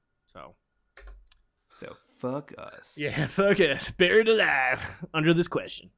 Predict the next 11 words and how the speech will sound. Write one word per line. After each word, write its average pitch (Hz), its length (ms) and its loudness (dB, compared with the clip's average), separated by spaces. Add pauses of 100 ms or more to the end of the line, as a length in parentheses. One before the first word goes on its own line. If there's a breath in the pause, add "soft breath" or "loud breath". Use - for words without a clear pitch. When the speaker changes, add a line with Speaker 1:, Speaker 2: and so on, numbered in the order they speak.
(140)
Speaker 1:
<laughs> - 760 -18
All 143 100 -2
right, 117 380 -4
let's 131 140 -12
go 160 100 -4
to 113 100 -4 (160)
fact 147 520 -4 (560)
number 113 400 -6
two. 76 560 -14 (420)
All 50 60 -20
right. 50 140 -20